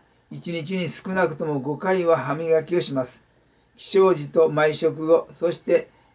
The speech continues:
えー、し-、えー、就寝前です。おやつを食べたりすると、その後も磨くので、これが六、七回に増える日もあります。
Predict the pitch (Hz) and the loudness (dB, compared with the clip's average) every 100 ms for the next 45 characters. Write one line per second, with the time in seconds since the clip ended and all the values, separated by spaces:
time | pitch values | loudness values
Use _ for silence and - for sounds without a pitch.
0 | - 147 139 165 - - - 143 143 135 | -12 -8 -8 -8 -10 -12 -8 -6 -6 -8
1 | - - 165 165 156 180 175 175 185 160 | -12 -8 -4 -2 -2 -6 -2 0 2 2
2 | 147 - - _ _ _ - 180 185 180 | -4 -10 -20 _ _ _ 0 2 2 0
3 | 170 170 175 180 170 156 156 151 160 - | 0 0 -2 2 4 4 0 -6 -2 -2
4 | - 160 165 180 175 165 156 156 156 165 | -2 -2 0 0 2 2 2 2 2 2
5 | 170 165 - _ _ _ _ _ - 156 | 2 2 0 _ _ _ _ _ -4 2
6 | 160 160 156 156 151 - - - 175 165 | 4 4 4 0 -6 -10 -10 -2 -2 -2
7 | 156 - 160 165 139 156 180 151 143 123 | -6 -2 -2 0 -4 -4 -4 -2 -4 -6
8 | - - | -10 -16